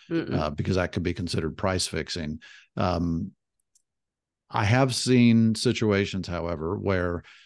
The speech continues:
Speaker 2: um, the amount of the commission changes over time. Um, I did business when I was back on the landlord side in Phoenix,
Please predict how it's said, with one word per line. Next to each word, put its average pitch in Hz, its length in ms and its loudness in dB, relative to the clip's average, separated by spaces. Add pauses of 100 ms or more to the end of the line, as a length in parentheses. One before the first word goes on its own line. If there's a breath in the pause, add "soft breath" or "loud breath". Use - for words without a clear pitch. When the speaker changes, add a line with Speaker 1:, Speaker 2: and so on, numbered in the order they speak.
(180 soft breath)
Speaker 2:
um, 85 460 -4 (760)
the 113 220 2
amount 120 300 4
of 113 80 4
the 110 40 2
commission 98 720 0
changes 104 480 -2
over 82 240 -6
time. 82 480 -6 (400 soft breath)
Um, 85 320 -4
I 104 100 0
did 101 160 0
business 98 440 0
when 104 200 -2
I 95 60 0
was 92 140 0
back 92 200 -2
on 90 60 -4
the 85 80 -4
landlord 107 380 2
side 90 260 -4
in 82 140 -8
Phoenix, 98 560 -2